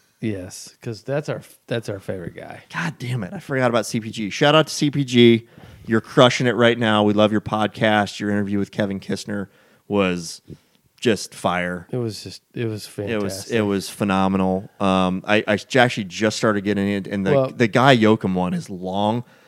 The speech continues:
Speaker 2: but dude, you have to listen to the Guy Yoakum one for two reasons. Guy Yoakum tells some of the most amazing stories about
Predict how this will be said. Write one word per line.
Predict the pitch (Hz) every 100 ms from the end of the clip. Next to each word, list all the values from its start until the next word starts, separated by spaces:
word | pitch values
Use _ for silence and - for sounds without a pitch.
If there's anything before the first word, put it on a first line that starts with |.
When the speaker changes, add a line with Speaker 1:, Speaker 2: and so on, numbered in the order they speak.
| _ _
Speaker 2:
but | 113 -
dude, | 131 117 - _ _ _
you | 120 170
have | 220 185
to |
listen | 165 147 143
to |
the | 117
Guy | 120 110
Yoakum | 107 107 98
one | 90 95
for | - 104
two | - - 160
reasons. | 127 113 90 92 - - _ _ _ _ 151
Guy | 123 151 208
Yoakum | 139 123 - 90 87 - _ _ _ _ _
tells | - 139 117
some | - 123
of | 117
the | 110
most | 110 113 113
amazing | 101 104 120 156 175 160
stories | - 139 117 98 92 -
about | - 95 110 95 92 -